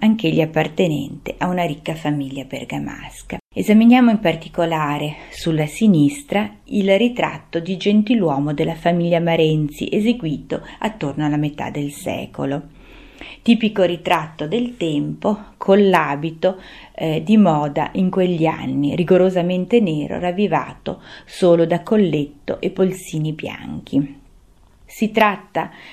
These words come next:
della moda cosiddetta alla spagnola, che ci ricorda come dal millecinquecentocinquantanove, a seguito del trattato di Cateau-Cambrésis,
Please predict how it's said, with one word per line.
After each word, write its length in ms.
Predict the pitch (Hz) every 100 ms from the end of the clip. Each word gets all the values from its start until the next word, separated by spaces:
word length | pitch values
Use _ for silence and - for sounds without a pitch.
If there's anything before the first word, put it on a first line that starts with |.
| -
della 320 | - 147 165 170
moda 420 | 190 165 151 151
cosiddetta 560 | 170 165 180 208 208
alla 140 | 147 151
spagnola, 760 | - - 277 165 139 131 156
che 140 | 160 190
ci 160 | -
ricorda 600 | 240 240 151 127 - 165
come 420 | 160 185 160 151 147
dal 160 | 147
millecinquecentocinquantanove, 1900 | 160 185 165 - 160 160 160 170 156 151 147 156 151 156 190 165 151 147 160
a 140 | 156
seguito 480 | - 156 151 151 139
del 240 | 160 143
trattato 680 | - 151 - 165 151 - 147 - - -
di 120 | 156
Cateau-Cambrésis, 1000 | 151 160 175 175 151 147 156 247 156 135